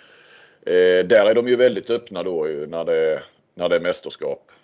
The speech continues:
Eh, visst, så finns där ju språkbarriärer, <laughs> inte minst när det gäller, eh, Jakobsen. Och,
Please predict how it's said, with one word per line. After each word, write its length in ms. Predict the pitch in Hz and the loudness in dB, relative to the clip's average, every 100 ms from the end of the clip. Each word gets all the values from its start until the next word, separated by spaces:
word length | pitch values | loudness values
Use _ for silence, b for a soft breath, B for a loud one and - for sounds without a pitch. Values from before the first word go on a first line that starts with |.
| b | b
Eh, 580 | 80 80 80 78 78 78 | -8 -2 -2 -2 -2 -4
visst, 320 | 90 113 - | 0 -2 -2
så 160 | - 110 | -4 -2
finns 220 | 117 110 | 0 -2
där 180 | - 95 | 0 0
ju 280 | 92 92 98 | 0 -2 -4
språkbarriärer, 1040 | - 104 104 104 95 - 123 113 - - | -6 -4 -4 -6 -6 -2 -2 -2 -6 -8
<laughs> 40 | 95 | -10
inte 160 | - | -12
minst 260 | 90 98 - | -14 -14 -6
när 100 | 98 | -6
det 80 | 95 | -2
gäller, 280 | 92 87 85 B B B - | -2 -2 -6 B B B -10
eh, 100 | 90 | -6
Jakobsen. 560 | 92 87 - 82 87 80 | -4 -4 -6 -10 -6 -4
Och, 400 | 123 123 - - | 0 0 -2 -12